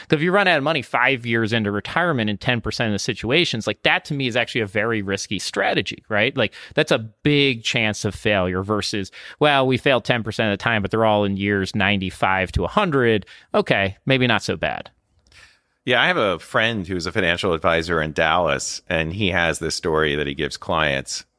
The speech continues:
Speaker 2: where he says, you know, you get on a plane and the pilot comes on and tells you,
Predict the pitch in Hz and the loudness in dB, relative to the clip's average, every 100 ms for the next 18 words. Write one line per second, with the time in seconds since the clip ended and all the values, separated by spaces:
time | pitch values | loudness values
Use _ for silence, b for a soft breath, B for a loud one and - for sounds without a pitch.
0 | _ 80 82 78 - 76 76 104 90 69 | _ -4 -2 -2 -2 -2 -2 -4 -4 -4
1 | 78 - 110 151 165 170 165 156 139 - | -8 -10 -8 -2 0 2 2 2 -2 0
2 | 156 147 131 123 120 B B 123 120 113 | 2 2 0 -2 -6 B B 0 0 0
3 | 110 - 104 143 143 139 151 131 123 120 | -6 -4 0 2 2 0 -2 0 2 2
4 | 117 104 - 180 165 113 95 | 0 -2 -2 0 0 -2 -2